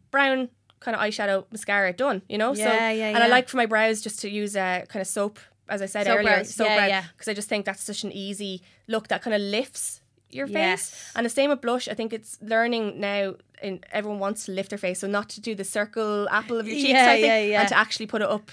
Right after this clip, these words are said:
Speaker 1: you
Speaker 2: A
Speaker 1: know,
Speaker 2: little bit
Speaker 1: your
Speaker 2: lifted.
Speaker 1: Yeah, exactly. So, um, yeah, I think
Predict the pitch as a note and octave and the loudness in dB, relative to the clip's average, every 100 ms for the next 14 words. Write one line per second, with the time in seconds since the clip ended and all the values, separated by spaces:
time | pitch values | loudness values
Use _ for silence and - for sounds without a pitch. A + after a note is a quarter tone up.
0 | - A#3 A#3 G#3 G3+ G3 A3 - A3 F#3 | -8 0 0 2 2 0 -2 -4 -8 -8
1 | - - - A3+ A#3 G3+ F#3 G#3+ - F#3 | -12 -12 -12 -2 0 0 -2 -6 -6 -10
2 | F3 F#3+ F3+ - - _ G#3 F#3 F3+ F3+ | -4 -4 -6 -12 -20 _ -6 -4 -4 -6
3 | - _ - - - G#3+ G3 - | -12 _ -14 -10 -8 -8 -8 -10